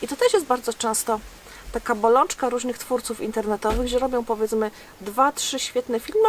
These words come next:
a potem, potem się chyba mają dosyć i nie chcą. Być może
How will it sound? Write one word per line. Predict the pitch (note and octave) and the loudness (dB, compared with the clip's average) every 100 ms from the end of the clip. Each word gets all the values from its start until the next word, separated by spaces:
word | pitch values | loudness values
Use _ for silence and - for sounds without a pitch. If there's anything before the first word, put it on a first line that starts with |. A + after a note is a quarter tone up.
| G#4+ | 4
a | |
potem, | - - F#4+ G4 - - - - - - | 0 -4 -2 -2 -6 -20 -20 -20 -20 -10
potem | B3+ - | -8 -6
się | |
chyba | - C#4 | -4 -2
mają | B3 G#3 | -2 -2
dosyć | G3 G#3 - G#3 | -2 -4 -4 -8
i | F#3 | -8
nie | F#3+ | -8
chcą. | - G#3+ F#3+ - - - - - - - - | -8 -8 -8 -10 -16 -20 -20 -18 -20 -18 -14
Być | F#3 G#3 B3 B3+ | -8 -4 -4 -2
może | B3+ D#4 D4+ B3 B3 | 2 2 4 4 4